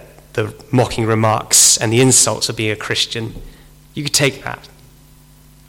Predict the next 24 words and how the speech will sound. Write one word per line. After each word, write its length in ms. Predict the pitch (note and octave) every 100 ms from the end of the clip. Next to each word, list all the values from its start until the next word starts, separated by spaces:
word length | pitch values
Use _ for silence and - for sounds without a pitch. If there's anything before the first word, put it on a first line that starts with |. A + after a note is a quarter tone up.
| - - - - - - - - - -
If 80 | -
you 80 | C#3
know 220 | D#3+ D#3
that 340 | C#3 - -
Christ 400 | - D3 B2+ -
is 80 | A#2+
glorious 640 | - A#2+ C3 A#2+ A2+ A2
and 180 | A2+ G#2+
loves 380 | B2+ A#2 - -
you 180 | A2+ A#2
and 80 |
has 160 | A2 G#2+
made 220 | B2 B2
promises 440 | - D3+ C#3+ B2 -
to 120 | -
you 80 | G#2+
that 160 | A2+
are 80 | C3
beyond 400 | G#2+ A#2 A#2+ B2
anything 300 | B2 A2+ A#2+
this 160 | A2+ -
world 160 | B2
can 100 | A#2+
offer, 300 | A2+ - C3